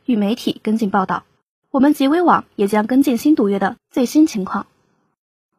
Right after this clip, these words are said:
现在还在纠结买四G手机还是五G手机吗？从五G网络的覆盖看，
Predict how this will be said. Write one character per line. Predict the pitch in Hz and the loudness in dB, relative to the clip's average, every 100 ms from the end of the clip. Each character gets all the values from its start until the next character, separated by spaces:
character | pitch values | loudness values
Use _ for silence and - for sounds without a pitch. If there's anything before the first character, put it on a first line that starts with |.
| _ _ _ _ _ _ _ | _ _ _ _ _ _ _
现 | - 381 | -2 2
在 | 381 349 - | 4 2 2
还 | - 247 | -4 0
在 | 269 | 0
纠 | 320 349 | 2 0
结 | 240 214 | 2 0
买 | 214 202 | 0 -4
四 | - 269 | -4 -2
G | 233 | -2
手 | - 190 | -4 -6
机 | - 269 311 | -4 -4 -4
还 | - 226 | -4 -4
是 | - | 0
五 | 269 | 0
G | - - | 0 -2
手 | 196 196 | -2 -4
机 | 196 202 | -2 -2
吗？ | 196 - _ _ _ | -4 -8 _ _ _
从 | - 349 359 | 0 4 4
五 | |
G | 240 311 | 4 2
网 | 165 | 2
络 | 226 226 | 2 0
的 | 214 | 0
覆 | 285 | -2
盖 | 311 247 | -2 -4
看， | - 175 | -4 -8